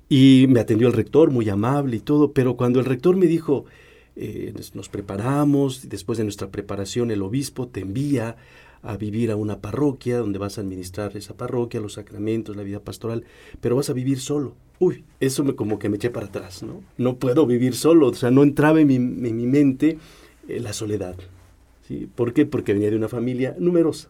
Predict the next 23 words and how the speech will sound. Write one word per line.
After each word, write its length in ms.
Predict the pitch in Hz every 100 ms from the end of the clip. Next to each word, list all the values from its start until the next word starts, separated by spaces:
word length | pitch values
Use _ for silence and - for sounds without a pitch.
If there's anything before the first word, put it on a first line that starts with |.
| _
donde 220 | 107 107
hay 120 | 110 107
hermanos, 540 | 113 123 117 113 -
sobrinos, 440 | 104 113 123 110 -
primos, 500 | 110 127 107 104 - -
y 100 | 113
decir 240 | 107 -
que 100 | 123
yo 60 | 113
iba 80 | 113
a 40 |
vivir 200 | 104 107
solo, 440 | - 113 113 - -
no. 280 | 113 107 - - _
Pero 220 | 139 143
cuando 520 | 147 143 135 143 135 117
conozco 680 | 135 147 208 202 - 110 - - _ -
la 220 | 127 107
orden 260 | 117 143 147
de 80 | 135
predicadores 840 | 143 131 123 127 131 127 131 - - -
y 200 | - 120
vi 320 | 120 190 202